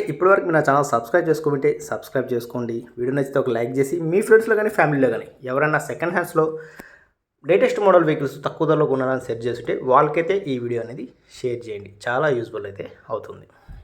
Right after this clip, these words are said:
ఫ్రెండ్స్, మీరు చూస్తున్నది Yamaha Fasino ఎస్. ఈ వెహికల్ మోడల్ టూ థౌజండ్ ట్వంటీ ఫోర్ జనవరిలో అయితే పర్చేస్ చేసిన వెహికల్ ఇది. ఈ వెహికల్ పదకొండు వేల కిలోమీటర్లు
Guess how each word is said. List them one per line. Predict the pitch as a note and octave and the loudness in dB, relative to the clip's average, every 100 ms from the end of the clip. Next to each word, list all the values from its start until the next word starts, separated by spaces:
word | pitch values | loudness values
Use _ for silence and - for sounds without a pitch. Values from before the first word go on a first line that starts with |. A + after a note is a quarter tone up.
| _ _ _ _ _ _ _ _ _ _ _ - | _ _ _ _ _ _ _ _ _ _ _ 0
ఫ్రెండ్స్, | A#3+ C4+ A#3+ | 4 4 4
మీరు | F3+ G3+ | 2 2
చూస్తున్నది | A#3 B3+ F#3 A#2 E3+ F3 | -4 0 2 2 0 2
Yamaha | C3 D#3 F3 G3 G#3+ - | 4 4 0 0 -2 0
Fasino | C3 - C#3 F#3 - C3 | 0 0 -4 -6 -6 -4
ఎస్. | A#2+ - - - - - - - _ _ E3 | -4 -6 -16 -20 -20 -20 -20 -20 _ _ -6
ఈ | A#3 | 0
వెహికల్ | A#3 A3+ G3 D#3+ | 2 4 4 6
మోడల్ | C3+ F3 F#3 - | 6 4 2 -2
టూ | D3 D3+ | 0 2
థౌజండ్ | D3+ F3 D#3+ | 2 0 -2
ట్వంటీ | C3 B2+ B2+ | -4 -2 -2
ఫోర్ | - B3+ - - _ _ _ _ A#2+ | 0 0 0 -12 _ _ _ _ 0
జనవరిలో | C#3+ F3+ A3 G#3 E3 | 2 6 6 6 4
అయితే | D#3+ C4+ - - - | 2 -4 -8 -12 -8
పర్చేస్ | B2 - D#3 D#3 | -6 0 0 0
చేసిన | B2+ D3 A#3+ - - A#2 | -4 -4 -8 -12 -14 -8
వెహికల్ | A#2 A2+ A2 | -8 -6 -6
ఇది. | F#3+ - - _ _ _ _ D#3+ | -6 -8 -18 _ _ _ _ -8
ఈ | A3 A#3 | 2 6
వెహికల్ | - F#3 - - - _ _ - | 6 4 0 -8 -20 _ _ 2
పదకొండు | F3+ G#3+ A3 G3+ | 4 4 6 8
వేల | F#3 E3 D#3+ | 8 4 2
కిలోమీటర్లు | D3+ D3+ C#3+ | 2 4 4